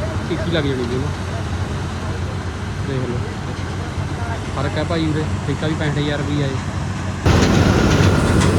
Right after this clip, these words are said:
ਲਓ ਜੀ, ਆਹ ਭਾਈ ਰਹਿ ਗਿਆ ਹਾਲੇ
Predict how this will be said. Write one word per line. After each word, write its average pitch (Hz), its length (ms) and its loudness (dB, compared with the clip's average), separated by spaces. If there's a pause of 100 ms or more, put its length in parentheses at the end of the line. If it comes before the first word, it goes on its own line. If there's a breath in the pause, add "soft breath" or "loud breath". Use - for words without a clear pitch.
ਲਓ 185 180 8
ਜੀ, 214 220 4 (2250)
ਆਹ 175 200 4
ਭਾਈ 185 200 2
ਰਹਿ 180 160 2
ਗਿਆ 196 160 4
ਹਾਲੇ 190 220 2